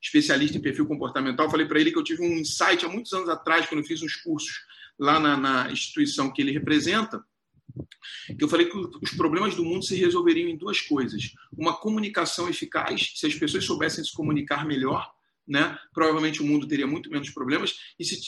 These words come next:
e se as pessoas tivessem autoconhecimento, olhassem pra si e reconhecessem as suas falhas, seus pontos de melhoria, seus pontos fortes, né,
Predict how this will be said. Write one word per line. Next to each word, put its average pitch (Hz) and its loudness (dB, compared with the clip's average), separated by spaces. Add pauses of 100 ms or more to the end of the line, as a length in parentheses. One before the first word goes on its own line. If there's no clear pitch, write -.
e - -6
se - 2
as 170 4
pessoas 175 0
tivessem - -2
autoconhecimento, 175 -2
olhassem 185 4
pra 160 -2
si 220 -2 (160)
e 175 4
reconhecessem 190 0 (260)
as 123 -2
suas 139 2
falhas, 165 2
seus - -2
pontos 151 -4
de - -8
melhoria, 135 0 (180)
seus 147 -2
pontos 165 -6
fortes, - 0 (240)
né, 165 4